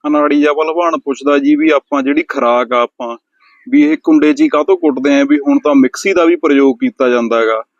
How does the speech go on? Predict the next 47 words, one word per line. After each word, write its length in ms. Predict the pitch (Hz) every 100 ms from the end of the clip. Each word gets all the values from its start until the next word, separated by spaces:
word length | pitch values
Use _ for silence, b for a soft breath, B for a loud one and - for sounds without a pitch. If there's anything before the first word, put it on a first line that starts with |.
| _ _ _ _
ਉਹ 100 | 175
ਕਹਿੰਦੇ 280 | 180 175 185
ਵੀ 160 | 185 190 190 185 -
ਕੁੰਡੇ 340 | - 151 135 143
ਦਾ 120 | 143
ਪ੍ਰਯੋਗ 460 | 143 139 131 131 131
ਆ, 40 | 127
ਜਿਹੜਾ 260 | 135 156
ਖ-, 180 | 147 143 139
ਆਪਣੀ 300 | 131 - 139
ਖੁਰਾਕ 400 | 139 123 120 117
ਆ 80 | 120
ਗਈ, 100 | 123
ਆਪਾਂ 340 | 123 - 131 123
ਆਪ 200 | 110 113
ਤਿਆਰ 280 | 123 120 -
ਕਰਦੇ 380 | 113 104 104 113
ਆਂ, 140 | 110 _ _ _ 127
ਆਪਣੀ 260 | 123 285
ਉਹ 80 | 156
'ਚ 100 | -
ਮਿਹਨਤ 320 | 151 131 147 180
ਚਲੇ 260 | 139 113
ਜਾਂਦੀ 320 | 113 117 135 151
ਹੈਗੀ 280 | 139 139 143 _ _ _
ਤੇ 40 | 151
ਇਹਦਾ 140 | 190 -
ਫਰਕ 320 | 156 139 147
ਬਹੁਤ 280 | 127 120 123
ਹੁੰਦਾ 300 | 123 120 135
ਗਾ, 120 | 139
ਵੀ 160 | 143 139
ਜਿਹੜੀ 220 | 135 151
ਚੀਜ਼ 240 | 151 156 165
ਆਪਣੇ 280 | 147 143 147
ਹੱਥ 240 | 175 -
ਨਾਲ 200 | 139 135 123
ਤਿਆਰ 220 | 127 123
ਕਰੀ 220 | 123 123
ਆ, 60 | 127
ਉਹਦਾ 160 | 151 165
ਫਾਇਦਾ 260 | 120 110 113
ਬਹੁਤ 240 | 110 120
ਹੁੰਦਾ 180 | 123 131
ਕੁੱਟੀ 300 | 139 - 139
ਚੀਜ਼ 200 | 135 156
ਦਾ। 140 | 147